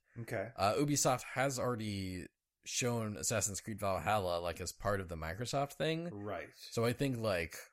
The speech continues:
Speaker 2: I think, for example, when Sony makes announcements, they could be like, "Here's another, here's
Speaker 1: Right.
Speaker 2: Skulls and Bones," or whatever.
Speaker 1: <laughs>
Speaker 2: Yeah.
Speaker 1: Sure.
Speaker 2: Um, but obviously the big one that's missing from the list right now is Nintendo.
Speaker 1: Whew.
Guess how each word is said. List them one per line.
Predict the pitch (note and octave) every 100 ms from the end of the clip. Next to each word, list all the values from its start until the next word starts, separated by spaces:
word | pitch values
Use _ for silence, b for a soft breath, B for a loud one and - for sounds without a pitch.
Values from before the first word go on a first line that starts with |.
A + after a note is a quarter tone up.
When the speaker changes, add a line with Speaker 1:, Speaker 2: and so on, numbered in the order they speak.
| _ _ _ _ _ _ _ -
Speaker 2:
I |
think, | B2+
for | A#2
example, | A#2+ A#2 G#2+
when | G2
Sony | - G2 F#2 F2+ E2+
makes | E2 D#2+
announcements, | F2 D#2+ D2+ D2+ D2+ D2+ -
they | E2
could | -
be | D#2 D#2
like, | D#2
"Here's | G2+ A2 A#2 A2+
another, | A#2+ A#2+ B2+ B2+ B2+ B2 G#2
here's | G2+ A2+ A#2 A2 - -
Speaker 1:
Right. | G2+ G#2
Speaker 2:
Skulls | G2 A#2+ B2+ C#3 C#3 C#3+ C#3
and | D#3
Bones," | D#3 D#3+ D#3 C#3+ C3+ A#2+ G#2 F2+
or |
whatever. | F#2 F2 - D#3 D#3
Speaker 1:
<laughs> |
Speaker 2:
Yeah. | F2+ E2
Speaker 1:
Sure. | B2 F#2+ G2+ - _ _ _ -
Speaker 2:
Um, | F2+ F2+ F2+ E2+ E2+ E2 _ _ _ _ _ _ _ _ _
but | G2 C3
obviously | C3 C3+ - C3
the | A#2
big | G#2 G#2+
one | G2 F#2+ F2+ G2
that's | F2+ -
missing | F2+ A#2+ B2+ G#2+
from | F#2 F#2+
the | F2
list | F2+ G2 -
right | D#2+
now | D#2 D#2 D#2 D2+
is | D2+ D#2 F2
Nintendo. | F#2 G#2+ C#3+ D#3+ F#2+ G1+ - _ -
Speaker 1:
Whew. | G#4+ A4 G4 D#4 C#4+ B3+ A3